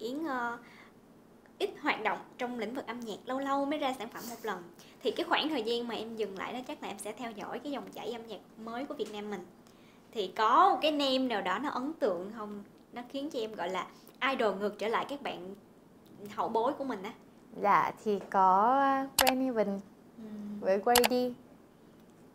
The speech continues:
Speaker 2: Là đợt vừa rồi em rất là thích hai bạn ý, với cả có Phương Mỹ Chi với Vũ Trụ Cò Bay nữa. Thì, ờ, đấy, cũng là một, <laughs> cũng là một cái động lực để thúc đẩy em là cần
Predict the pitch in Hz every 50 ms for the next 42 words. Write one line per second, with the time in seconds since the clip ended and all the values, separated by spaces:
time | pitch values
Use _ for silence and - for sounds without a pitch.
0 | - - - 196 196 190 190 190 180 185 190 190 190 180 190 185 185 190 208 220
1 | 233 254 277 285 247 202 - - 294 302 294 - 247 220 220 220 220 196 - 185
2 | 185 185 180 185 180 190 185 - - 262 254 240 196 170 165 - - 175 180 -
3 | 247 247 240 240 220 190 208 - - 247 233 226 208 190 185 185 196 233 277 247
4 | - 202 190 185 196 202 202 196 202 190 233 240 - - - - - - - -
5 | - - - - - - - - 220 202 202 202 196 196 196 196 196 190 185 202
6 | 202 220 214 208 - - 262 262 311 320 285 254 262 247 226 226 220 - - -
7 | - - - - - - 440 523 494 370 285 - 262 269 285 294 269 240 233 220
8 | 233 226 226 262 202 214 240 226 202 202 185 180 - 302 294 262 247 220 180 -
9 | - 185 214 226 214 208 190 185 - 190 185 175 175 170